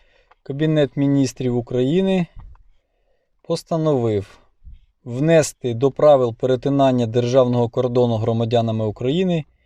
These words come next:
зміну, що додається. Давайте розглянемо, які зміни чекають нас і що відбулося. Тобто це у нас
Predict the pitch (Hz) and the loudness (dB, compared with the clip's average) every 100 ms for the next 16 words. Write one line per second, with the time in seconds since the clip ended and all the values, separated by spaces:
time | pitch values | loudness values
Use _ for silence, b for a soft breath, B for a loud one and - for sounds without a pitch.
0 | b b b b b b _ - 120 135 | b b b b b b _ -12 -4 0
1 | 156 185 190 185 160 _ - - 156 170 | 2 2 2 2 -2 _ -14 -2 0 0
2 | 151 147 139 107 95 - 101 98 110 123 | 0 0 0 0 -4 -6 -14 -10 -4 2
3 | 143 139 127 120 120 135 127 120 120 120 | 4 4 0 0 2 2 2 0 0 -2
4 | - 123 139 180 175 160 - _ b b | -4 -4 0 0 0 -2 -6 _ b b
5 | b b - - 156 143 135 143 139 - | b b -14 0 4 4 2 0 0 -2
6 | 117 - 143 143 135 135 113 101 - 104 | -8 -4 -2 -2 0 0 0 -2 -6 -12
7 | - 104 - 107 98 - 143 127 123 120 | -14 -16 -14 -14 -14 -8 -4 0 0 -2